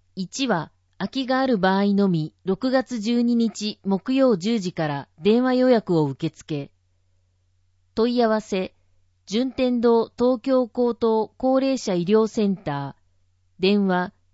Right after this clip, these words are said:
零三五六三二三一一一。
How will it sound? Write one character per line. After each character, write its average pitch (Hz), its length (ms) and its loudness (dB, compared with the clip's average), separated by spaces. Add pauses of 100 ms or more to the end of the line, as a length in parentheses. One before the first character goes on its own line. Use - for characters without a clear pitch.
(120)
零 220 240 2
三 226 440 -4 (160)
五 240 220 0
六 277 220 -4
三 185 360 -2
二 170 320 -2
三 247 400 -4
一 208 260 -6
一 180 300 -8
一。 147 400 -12